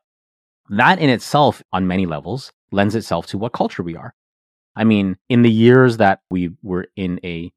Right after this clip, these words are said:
faith community together and still are, and I was in an official role, even in that, I think because of our generational culture, I was never stuck on, "Oh, why aren't people calling me reverend?"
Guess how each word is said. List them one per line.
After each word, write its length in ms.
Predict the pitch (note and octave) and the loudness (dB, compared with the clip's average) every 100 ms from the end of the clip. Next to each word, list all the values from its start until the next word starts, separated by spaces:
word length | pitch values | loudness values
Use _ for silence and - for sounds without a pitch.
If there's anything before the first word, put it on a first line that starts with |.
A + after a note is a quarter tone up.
| _ - | _ -6
faith 220 | F2+ - | -6 -4
community 440 | - E2+ E2 D#2+ | -6 -6 -4 -6
together 480 | D#2 F2 D#2 D2+ B2 - | -10 -10 -10 -8 -10 -10
and 140 | - | -12
still 260 | - F#2 F2 | -10 -8 -6
are, 220 | E2+ D2+ | -6 -4
and 200 | G2+ G2+ | -4 -2
I 120 | F2+ F2+ | 0 0
was 180 | F2 | 0
in 160 | - F2+ | -6 -8
an 100 | E2 | -6
official 440 | E2 - - E2+ D#2+ | -8 -6 -6 -6 -8
role, 400 | E2+ D#2+ G2 - _ _ _ - | -6 -6 -8 -14 _ _ _ 0
even 240 | C3+ E3 | 4 6
in 140 | C#3+ G#2+ | 6 4
that, 400 | C3+ A#2+ F2+ F#2 _ _ | 4 4 2 -4 _ _
I 80 | G2+ | -6
think 260 | - D3 - | -2 -4 -4
because 300 | - B2 G#2 | -4 0 0
of 80 | |
our 100 | F#2+ | 0
generational 720 | F2 - G2 F2+ E3+ - F#2+ - | 0 0 2 4 2 2 -4 -6
culture, 420 | - D#2+ - G2+ | -10 -14 -12 -6
I 140 | - D#3 | 2 4
was 140 | D3 | 4
never 300 | G#2+ F#2+ F2+ | 2 0 0
stuck 300 | - - G2 | -4 -4 -2
on, 320 | E2+ E2 D#2+ - _ - | -2 -2 -6 -12 _ 2
"Oh, 320 | D3 G2+ - - _ _ - | 4 4 0 -12 _ _ -12
why 320 | A2 G#2+ G#2+ | 0 4 4
aren't 260 | G2 G2 - | 2 -4 -6
people 240 | G2 E2 | -10 -8
calling 340 | - F2+ E2 | -2 -2 -2
me 120 | E2 D#2+ | -8 -4
reverend?" 500 | F2+ E2 D#2 D#2+ | -2 -2 -6 -16